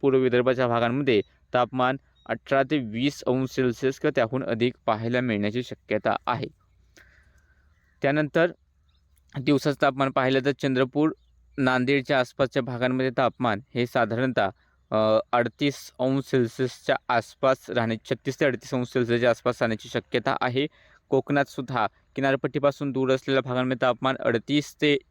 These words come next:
चाळीस अंश सेल्सिअस दरम्यान राहण्याची शक्यता. किनारपट्टीच्या भागांमध्ये हेच तापमान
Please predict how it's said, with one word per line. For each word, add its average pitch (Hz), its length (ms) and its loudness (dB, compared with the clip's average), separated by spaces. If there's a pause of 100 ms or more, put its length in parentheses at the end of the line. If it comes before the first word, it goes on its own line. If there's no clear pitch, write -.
(140)
चाळीस 127 320 0
अंश 135 200 -6
सेल्सिअस 135 320 -4
दरम्यान 127 320 0
राहण्याची 123 300 -2
शक्यता. 117 320 0 (380)
किनारपट्टीच्या 131 560 0
भागांमध्ये 127 640 0
हेच 131 280 0
तापमान 120 440 0